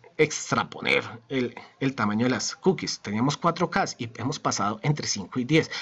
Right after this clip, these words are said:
Eso es excelente para guardar información en el cliente.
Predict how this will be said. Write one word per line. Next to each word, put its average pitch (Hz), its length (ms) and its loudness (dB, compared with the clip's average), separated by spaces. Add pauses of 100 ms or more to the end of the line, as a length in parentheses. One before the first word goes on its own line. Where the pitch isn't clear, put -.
Eso 120 200 -6
es 131 60 -2
excelente 123 460 0
para 139 140 2
guardar 104 280 -2
información 131 640 -2
en 165 240 6
el 156 160 -2
cliente. 160 460 0